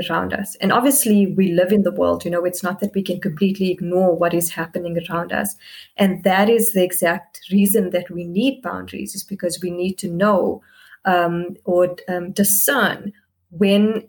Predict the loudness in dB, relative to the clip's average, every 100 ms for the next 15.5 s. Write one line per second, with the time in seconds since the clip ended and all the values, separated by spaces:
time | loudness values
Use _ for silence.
0 | -2 -2 0 0 2 2 2 0 0 2
1 | 2 0 -2 -4 -4 -8 -4 -2 2 0
2 | -2 0 2 2 0 -2 -4 -8 -8 -8
3 | -12 _ _ -6 -4 -4 -4 -10 _ _
4 | _ -2 -2 -2 -6 -12 -8 -2 2 2
5 | 2 0 -4 -2 -2 0 -2 -2 -2 0
6 | 0 0 0 0 2 2 2 0 0 0
7 | -2 -2 -6 -8 -14 -14 -16 _ _ -8
8 | -2 -2 -4 -10 -20 -20 -6 0 2 4
9 | 2 2 4 4 4 4 2 0 -6 -16
10 | _ _ 0 2 2 0 0 -2 -2 -2
11 | -6 _ 0 2 4 2 2 0 0 0
12 | -2 -2 -2 -4 -4 -4 -2 2 2 2
13 | -2 -4 -8 -6 -4 0 0 0 -4 -6
14 | -8 0 2 4 2 0 -4 -2 -4 -2
15 | -4 -4 -2 0